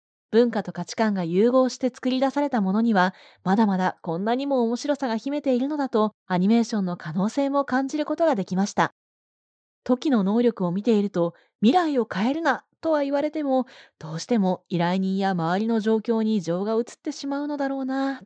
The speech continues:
と心配しながら見ているのですが、三話のラストではとうとうそのルールが崩れる気配がしてきたので、続きがとても気になっています。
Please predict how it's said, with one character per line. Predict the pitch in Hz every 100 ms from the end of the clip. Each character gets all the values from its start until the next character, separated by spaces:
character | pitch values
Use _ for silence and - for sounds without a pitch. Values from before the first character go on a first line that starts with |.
| -
と | 214 214 -
心 | - - 175
配 | 175 180
し | 175 208
な | 202
が |
ら | 190 180
見 | 208
て | 214
い |
る | 208
の | 226
で | 214
す | 190
が、 | 180 180 185 _ _ _
三 | - 208 208
話 | 202
の | 170
ラ | 165
ス | 190
ト | 220
で | 185
は | 165 165 -
と | - 196
う | 196
と | 170
う | 170
そ | -
の | 190
ル | 214
ー | 240
ル | 220
が | 196
崩 | - 180 233
れ | 254
る |
気 | 240
配 | 233 254 233
が | 208
し | -
て | 254
き | -
た | 269
の | 247
で、 | 220 220 - - -
続 | 175 160
き | 175
が | 170 160
と | -
て | 175
も | 175
気 | 185 160
に | 165
な | 214
っ |
て | -
い | 202
ま | 190 214
す。 | 247 -